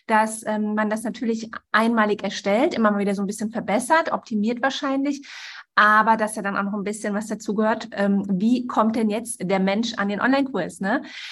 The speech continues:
Ähm, das ist ja auch nochmal ein, ein, ein Step an Arbeit. Aber bevor wir da drauf eingehen, äh, erstmal die Frage,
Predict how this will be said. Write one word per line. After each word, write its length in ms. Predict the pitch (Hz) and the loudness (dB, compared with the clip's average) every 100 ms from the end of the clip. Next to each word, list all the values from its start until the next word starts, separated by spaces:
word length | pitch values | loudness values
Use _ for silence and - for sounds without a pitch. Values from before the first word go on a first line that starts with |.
| - - | -14 -4
Ähm, 320 | - 226 220 220 | 2 6 6 6
das 160 | 214 | 2
ist 100 | 220 | -2
ja 160 | 247 - | -4 0
auch 60 | |
nochmal 480 | 240 262 214 208 214 - | 2 2 2 0 -2 -4
ein, 300 | 202 202 - | -4 -6 -6
ein, 440 | 196 196 196 196 | -6 -4 -4 -4
ein 240 | 185 190 190 | -4 -4 -4
Step 400 | - 202 202 190 | -2 -2 0 -2
an 140 | 185 | 0
Arbeit. 560 | 185 180 180 202 262 - - 254 - | 2 2 2 2 0 -6 -18 -16 -2
Aber 400 | 214 226 220 208 | 4 6 6 4
bevor 220 | 214 247 | 0 -4
wir 80 | 214 | -4
da 160 | 208 214 | 0 -2
drauf 220 | 240 240 233 | -2 -8 -6
eingehen, 720 | 196 220 240 208 220 247 - - - | -4 0 0 2 0 -2 -6 -18 -12
äh, 200 | - 214 - | -2 0 0
erstmal 360 | 214 - 233 | -2 -2 -4
die 140 | 226 220 | -2 -4
Frage, 640 | - 202 190 214 247 262 | -4 0 0 2 0 0